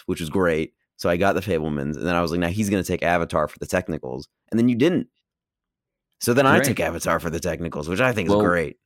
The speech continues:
Speaker 2: we'll talk about the rationale. It does
Speaker 1: Oh,
Speaker 2: pain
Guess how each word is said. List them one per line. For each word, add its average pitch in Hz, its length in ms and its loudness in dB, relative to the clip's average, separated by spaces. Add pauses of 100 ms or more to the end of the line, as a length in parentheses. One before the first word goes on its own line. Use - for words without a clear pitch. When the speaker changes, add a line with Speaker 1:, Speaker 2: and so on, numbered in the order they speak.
(140)
Speaker 2:
we'll 101 180 2
talk 104 260 -2
about 101 320 0
the 90 600 -2 (360)
rationale. 90 840 -4
It 92 180 -4
does 104 240 0
Speaker 1:
Oh, 90 100 0
Speaker 2:
pain - 160 0